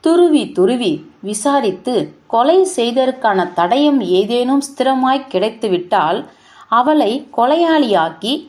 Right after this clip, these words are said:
இவனை நிரபதியாகவோ, இல்லை அவளை விடுவித்து அவனை குற்றவாளியாகவோ, இல்லை இருவருமே குற்றம் செய்தவர்கள் என்றோ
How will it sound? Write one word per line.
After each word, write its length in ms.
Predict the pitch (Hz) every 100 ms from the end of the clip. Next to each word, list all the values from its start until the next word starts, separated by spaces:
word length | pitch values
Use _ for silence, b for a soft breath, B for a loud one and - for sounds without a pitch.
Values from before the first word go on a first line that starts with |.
| -
இவனை 460 | 254 320 330 330
நிரபதியாகவோ, 1300 | 247 196 240 240 226 190 170 156 147 143 170 196 196 b b b b _ -
இல்லை 680 | 196 226 240 226 233 233 - _ _ _ _ _ _ _ _ _ _ _ _ _ _ _ _ _ _ _
அவளை 540 | 190 240 359 392 330
விடுவித்து 880 | 208 190 196 180 - 175 190 202 - -
அவனை 500 | 170 214 320 349 311
குற்றவாளியாகவோ, 1300 | 226 190 247 254 233 208 170 160 156 170 202 202 202 - _ _ _
இல்லை 640 | 185 196 220 214 208 214 - _ _
இருவருமே 800 | - 208 269 285 294 285 294 349
குற்றம் 400 | 349 214 285 294
செய்தவர்கள் 640 | 302 262 240 233 226 226 220
என்றோ 540 | 180 175 160 196 294